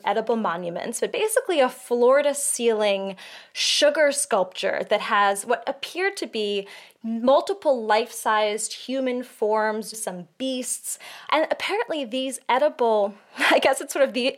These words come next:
original edible arrangement, if you will. Um, these would be used in these big feasts for the nobility. And then sometimes they would take them,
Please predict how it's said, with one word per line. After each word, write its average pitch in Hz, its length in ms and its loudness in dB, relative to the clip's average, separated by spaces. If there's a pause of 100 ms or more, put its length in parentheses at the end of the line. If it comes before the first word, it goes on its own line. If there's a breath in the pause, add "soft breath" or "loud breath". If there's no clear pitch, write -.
original 349 580 2
edible 214 440 2
arrangement, 190 680 -4
if 202 180 -8
you 185 160 -8
will. 269 320 0 (320 loud breath)
Um, 247 340 4
these 285 380 -4
would 320 100 -4
be 294 80 -4
used 226 640 0
in 220 320 -2
these 220 220 -4
big 247 420 0 (160)
feasts - 640 -2
for 220 160 0
the 202 140 4
nobility. 202 680 2 (280 loud breath)
And 311 200 2 (140)
then 302 240 2
sometimes 330 600 2
they 208 120 2
would 208 180 0
take - 360 -2
them, 190 280 2